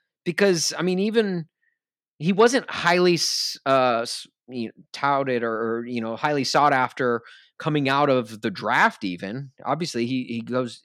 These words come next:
gets drafted in the sixth round. He's not, uh, e-, every year he's, he's restructured his contract before it even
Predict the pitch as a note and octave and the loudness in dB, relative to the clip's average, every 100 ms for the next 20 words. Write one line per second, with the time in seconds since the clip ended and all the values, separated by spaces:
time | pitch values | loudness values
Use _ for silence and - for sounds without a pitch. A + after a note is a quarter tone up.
0 | A#2+ B2 - B2 C#3+ A#2 F#2+ - C#3 - | -10 -10 -4 -4 -4 -6 -8 -10 -12 -12
1 | A2 D3 C3+ B2+ - _ _ _ _ _ | -8 -6 -4 -6 -10 _ _ _ _ _
2 | _ - F3 F3 D3 E3+ F3 F#3 F3 E3+ | _ -6 -2 -2 -2 0 2 0 2 4
3 | D#3 C3+ B2 - _ _ _ _ - E3+ | 4 4 2 -4 _ _ _ _ -12 -10
4 | - F#2+ D#3+ F3 A3+ G3 C#3+ F#3+ A3 D#3 | -8 -4 2 4 4 4 4 6 6 4
5 | D#3+ B2+ C3+ C#3 B2 F3+ - E3+ F3+ F#3 | 2 -2 -2 -2 0 0 2 0 2 0
6 | C3 B2+ - D3 F3+ - B2+ A#2+ B2 - | 0 -2 -2 -2 -2 0 -2 0 -4 -4
7 | - C#3 D3+ D3 C3 B2 - B2 A#2+ B2+ | -2 0 2 2 2 0 0 0 0 -2
8 | B2 A2 G#2 | -2 -6 -8